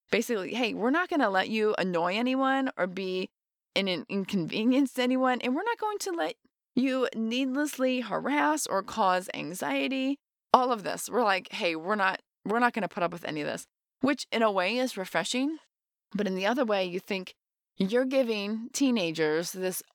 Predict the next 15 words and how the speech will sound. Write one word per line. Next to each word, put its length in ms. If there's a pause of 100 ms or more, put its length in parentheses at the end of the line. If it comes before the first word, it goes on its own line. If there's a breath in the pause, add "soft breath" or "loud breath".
(180)
open 440
ability 580
to 220
just 260
connect 480
with 140 (280)
anyone 540 (260)
in 120
the 60
world. 520 (460)
Remember, 340
this 160
is 80
a 80
French 340